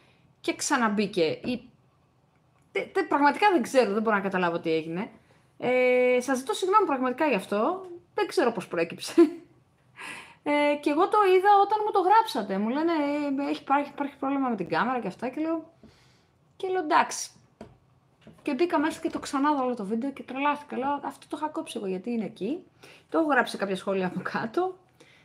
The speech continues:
Εντάξει, δεν ξέρω τώρα. Ίσως μπορώ να μπω στην επεξεργασία του YouTube που είναι τώρα και να το, ναι, το ξέρω από το YouTube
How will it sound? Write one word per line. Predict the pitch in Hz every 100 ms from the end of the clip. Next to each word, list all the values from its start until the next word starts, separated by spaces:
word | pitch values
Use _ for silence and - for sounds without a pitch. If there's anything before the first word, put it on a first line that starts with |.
| _
Εντάξει, | 277 - 240 240 240 240 240 240 240 240 247 247 240 247 - _ -
δεν | 254
ξέρω | 226 226 196 180
τώρα. | 185 180 180 175 170 175 - - 151
Ίσως | 262 277 294 233
μπορώ | 247 262
να | 277 269 240
μπω | 262
στην | 285 277 254
επεξεργασία | 220 208 196 196 190 254 262
του | 254
YouTube | 196 196 247 240 208
που | -
είναι | 220 220 -
τώρα | 240 240 185 196 277 - _ _
και | -
να | 196 185
το, | 185 185 185 180 180 175 175 175 175 175 170 170 - - _
ναι, | 240
το | 254
ξέρω | - 277 269
από | 392
το | 208
YouTube | 214 254